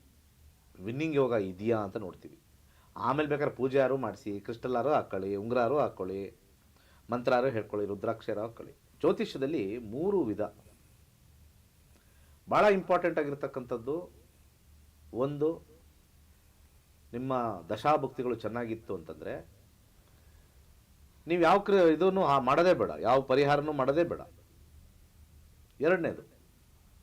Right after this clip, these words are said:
ನಿಮ್ಮ ಜಾತಕದಲ್ಲಿ ಕೆಲವು ಕೆಲಸಗಳು ಆಗದೇ ಇಲ್ಲ ಅಂತಿದ್ದಾಗ ಯಾವ ಪರಿಹಾರಗಳು ನಿಮ್ಗೆ ವರ್ಕೇ ಆಗಲ್ಲ. ಈ ಜ್ಯೋತಿಷಿಗಳನ್ನ ಕುತ್ಕೊಂಡು ಬೈತಾ ಇರ್ತಾರೆ ಕೆಲವು ಜನಗಳು, ಪಬ್ಲಿಕ್. ಸ್ವಲ್ಪ ಅವ್ರಿಗೆಲ್ಲ ತಲೆ ಕೆಟ್ಟಿದೆ ಅನ್ಸುತ್ತೆ.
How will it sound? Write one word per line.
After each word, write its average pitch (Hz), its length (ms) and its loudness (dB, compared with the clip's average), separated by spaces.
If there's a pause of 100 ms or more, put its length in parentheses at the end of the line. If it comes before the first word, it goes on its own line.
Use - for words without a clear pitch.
(960)
ನಿಮ್ಮ 160 180 2
ಜಾತಕದಲ್ಲಿ 170 800 2
ಕೆಲವು 156 480 0
ಕೆಲಸಗಳು 143 440 0
ಆಗದೇ 139 480 4
ಇಲ್ಲ 160 160 4
ಅಂತಿದ್ದಾಗ 101 640 -6 (1200)
ಯಾವ 107 300 0
ಪರಿಹಾರಗಳು 151 600 2
ನಿಮ್ಗೆ 156 200 -4
ವರ್ಕೇ 117 260 -2
ಆಗಲ್ಲ. 104 420 -4 (2000)
ಈ 131 80 -4
ಜ್ಯೋತಿಷಿಗಳನ್ನ 185 720 2 (380)
ಕುತ್ಕೊಂಡು 143 340 -4
ಬೈತಾ 143 380 6
ಇರ್ತಾರೆ 131 280 0
ಕೆಲವು 92 200 -4
ಜನಗಳು, 95 260 -6
ಪಬ್ಲಿಕ್. 98 600 -8 (1300)
ಸ್ವಲ್ಪ 170 220 0
ಅವ್ರಿಗೆಲ್ಲ 151 300 4
ತಲೆ 120 260 -2
ಕೆಟ್ಟಿದೆ 135 340 -6
ಅನ್ಸುತ್ತೆ. - 360 -14